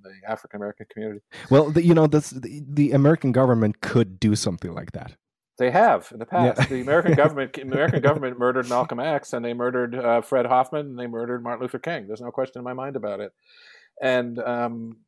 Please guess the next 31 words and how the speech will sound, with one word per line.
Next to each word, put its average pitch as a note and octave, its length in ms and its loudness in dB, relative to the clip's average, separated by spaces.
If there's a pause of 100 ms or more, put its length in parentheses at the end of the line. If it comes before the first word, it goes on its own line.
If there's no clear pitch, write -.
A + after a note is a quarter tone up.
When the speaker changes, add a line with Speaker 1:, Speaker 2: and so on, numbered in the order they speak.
Speaker 1:
maybe E3+ 220 2
not C#3+ 160 2
Malcolm A2+ 300 0
X, - 400 -12
but A#2+ 260 0
definitely C3 460 0
Fred B2 240 -4
Hoffman, A2+ 680 -6
uh, A2 240 -10
who A#2 60 -10
was A2+ 140 -8
one A2+ 80 -6
of - 20 -10
the G#2+ 180 -8
founders G#2+ 380 -8
of G#2 160 -10
the, G#2 320 -10 (180)
uh, G#2 280 -8
Black A2 240 -6
Panther A#2+ 240 -6
Party, G#2 440 -8
and G#2+ 360 -12 (420)
Martin A#2+ 160 -4
Luther C3 140 -8
King. F3+ 220 -4 (200)
There's A2 220 -12
no A#2+ 280 -4 (280)
doubt C3 180 2
in C#3 60 -8
my C3+ 100 0
mind. D#3 220 0